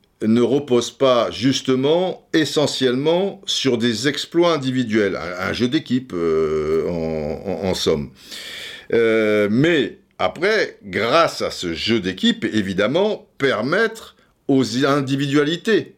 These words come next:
de, de, de s'exprimer. La touche finale, elle sera toujours donnée par les individualités,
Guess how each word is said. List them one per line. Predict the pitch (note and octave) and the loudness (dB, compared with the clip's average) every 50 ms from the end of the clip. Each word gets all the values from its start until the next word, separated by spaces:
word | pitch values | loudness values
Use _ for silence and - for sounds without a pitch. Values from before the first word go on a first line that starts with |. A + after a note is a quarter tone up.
| _ | _
de, | - F#2+ G2+ G2 A2+ A2 G#2 G2+ G2 G2 F#2+ G2 G2 F#2+ F#2 F2+ F#2 F#2+ F#2 | -16 -12 -4 0 2 2 4 4 2 2 2 2 2 2 2 2 0 0 -2
de, | F2 F2+ G2 | -2 -2 -2
de | F2+ F2 F#2 | 0 0 -4
s'exprimer. | F2+ - G2 F2 - - - G2+ F2+ F2+ F2 | -2 -2 -4 -4 -4 -8 -4 -2 0 0 2
La | E2 E2+ | 0 0
touche | - - - D3 - - - | -2 0 0 0 0 0 -2
finale, | - B2 B2 C3+ D#3+ F#3 G3+ G#3+ G3 G3 - - - - - - - - - - - | -2 0 2 2 4 2 2 0 0 -4 -8 -18 -20 -20 -20 -20 -20 -20 -20 -8 -4
elle | - G#2+ G#2 G2 | -2 -2 0 -2
sera | - - A2 A#2 A2+ | -2 0 2 2 2
toujours | G#2+ - B2+ A#2 G2+ B2+ C#3+ C3 G#2+ G#2 F2+ | 2 0 -4 -2 0 2 2 2 2 0 -4
donnée | F2 F#2+ G#2+ C#3 D3 D3 D3 D3+ D#3+ D#3+ D3+ C3 A2 - - _ _ _ _ _ _ _ _ - | -4 0 2 4 4 4 2 2 0 2 2 0 -2 -2 -8 _ _ _ _ _ _ _ _ 0
par | - B2+ G#2+ G#2 G#2 | 2 2 2 2 0
les | G2 F#2+ F2+ | -2 -2 -2
individualités, | G2+ G2+ F#2+ F#2 G#2 G2 G#2 F2+ F2 F#2 G2+ G2 G2 G2 G2 G2 - C3+ D3+ E3 D3+ - - | -2 -2 -2 -4 -4 -4 -4 -4 -2 0 0 0 0 -2 -6 -4 -2 0 2 2 0 -2 -4